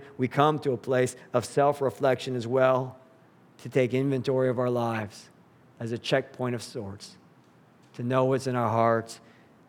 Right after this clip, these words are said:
come to Christ for grace, and to know more and more with certainty if we really believe this and if our faith is genuine.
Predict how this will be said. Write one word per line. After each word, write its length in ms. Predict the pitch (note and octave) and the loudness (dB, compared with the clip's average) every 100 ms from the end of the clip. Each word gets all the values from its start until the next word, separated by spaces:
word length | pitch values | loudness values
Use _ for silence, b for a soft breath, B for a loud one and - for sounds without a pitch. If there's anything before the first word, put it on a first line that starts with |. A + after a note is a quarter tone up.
| - | 0
come 240 | B2+ D3 | 2 2
to 140 | C3+ | 0
Christ 440 | B2 A#2+ A#2+ A2+ - - | -2 0 0 0 -4 -10
for 100 | A#2 | -8
grace, 560 | G#2+ A#2 A2+ G#2 - - B B | 0 2 2 0 -8 -18 B B
and 160 | A2+ A2+ | -8 -4
to 120 | A#2+ | -2
know 180 | A#2 B2 | 0 0
more 300 | B2 C3 C3+ | 2 4 2
and 80 | B2 | 2
more 180 | B2 | 0
with 160 | A#2+ A#2 | 2 0
certainty 720 | - C3+ C3+ G#2+ G2+ A2 G#2+ B B B | -2 0 0 -2 -8 -6 -6 B B B
if 200 | C3 B2+ | 2 2
we 140 | A#2+ A#2 | -2 -2
really 380 | G#2+ B2 B2+ | 0 0 2
believe 440 | A2+ A#2 A#2+ B2+ B2+ | 0 -2 -2 -2 -4
this 360 | G2+ G#2+ - - B B | -10 -12 -16 -20 B B
and 140 | A2+ | -6
if 100 | A2+ | -4
our 100 | A#2 | -4
faith 440 | G#2 B2+ A#2+ A#2 - B - | -6 -2 -2 -2 -8 B -8
is 220 | A2 G2+ | -8 -6
genuine. 540 | A#2 A2+ A2 G2+ F#2 | -4 -4 -4 -6 -10